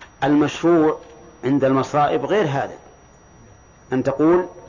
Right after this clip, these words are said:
"إنا لله وإنا إليه راجعون". أما هذه الكلمة: "لا حول ولا قوة إلا بالله"،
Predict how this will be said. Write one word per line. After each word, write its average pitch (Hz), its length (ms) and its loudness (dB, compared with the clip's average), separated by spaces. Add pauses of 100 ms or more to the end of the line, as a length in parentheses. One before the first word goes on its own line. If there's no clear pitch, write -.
(540)
"إنا 147 300 2
لله 147 360 0
وإنا 151 300 2
إليه 151 160 0
راجعون". 143 400 -4 (1400)
أما 156 460 2
هذه 151 120 0
الكلمة: 147 440 0
"لا 135 120 -2
حول 143 220 0
ولا 139 200 2
قوة 135 300 -4
إلا 131 200 -2
بالله"، 147 340 -4